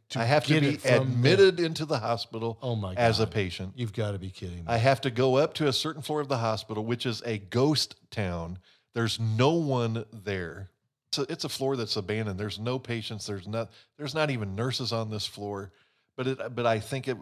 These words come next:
Speaker 2: I think a part of this floor is where the sleep lab was. But again, I was admitted, had the wristband on, go up and I get, get what I need. We go through all the documentation. I get what I need and I'm,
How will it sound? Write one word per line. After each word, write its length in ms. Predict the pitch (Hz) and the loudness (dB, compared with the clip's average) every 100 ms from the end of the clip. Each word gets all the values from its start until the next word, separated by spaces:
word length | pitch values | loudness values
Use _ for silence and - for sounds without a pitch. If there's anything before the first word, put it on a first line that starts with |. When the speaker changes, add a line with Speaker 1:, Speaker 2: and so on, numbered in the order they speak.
| - | -6
Speaker 2:
I 100 | 104 | -6
think 220 | 127 113 | -6 -10
a 40 | |
part 200 | - 113 110 | -2 -2 0
of 60 | |
this 120 | 107 | -4
floor 200 | - 110 | -4 -6
is 80 | 95 | -6
where 140 | 107 101 | -6 -4
the 100 | 98 | -2
sleep 320 | - 110 - | -2 -4 -4
lab 220 | 98 92 | -4 -4
was. 400 | 98 92 87 92 - - _ | -6 -6 -6 -12 -16 -20 _
But 200 | 123 127 | -10 -8
again, 420 | 123 117 202 117 101 | -8 -2 0 0 -2
I 80 | 110 | -2
was 160 | 113 | 0
admitted, 480 | 127 120 123 107 104 | -2 0 0 0 0
had 240 | 98 127 | 0 2
the 80 | 165 | 2
wristband 500 | 156 151 - 151 143 | -2 -2 -2 -2 0
on, 340 | 113 104 104 107 _ _ _ _ _ _ _ _ | 0 0 -4 -8 _ _ _ _ _ _ _ _
go 160 | 131 123 | 2 2
up 160 | 113 | 0
and 100 | 104 | -4
I 80 | 98 | -6
get, 440 | 95 123 - _ | -2 -4 -6 _
get 160 | 110 135 | -4 -2
what 100 | 139 | 0
I 100 | 135 | -2
need. 340 | 123 101 101 98 - _ _ | -2 -6 -6 -10 -16 _ _
We 100 | 107 | -8
go 180 | 98 123 | 2 2
through 200 | 131 131 | 2 -2
all 100 | 127 | -2
the 100 | 127 | -2
documentation. 880 | 117 120 113 123 113 117 120 110 120 | -4 -4 -4 -8 -6 -4 -6 -6 -8
I 100 | 107 | -8
get 200 | 95 117 | -6 -6
what 100 | 110 | -4
I 60 | 110 | -4
need 360 | 107 107 110 104 | -6 -8 -8 -8
and 140 | 101 | -6
I'm, 160 | 101 | -6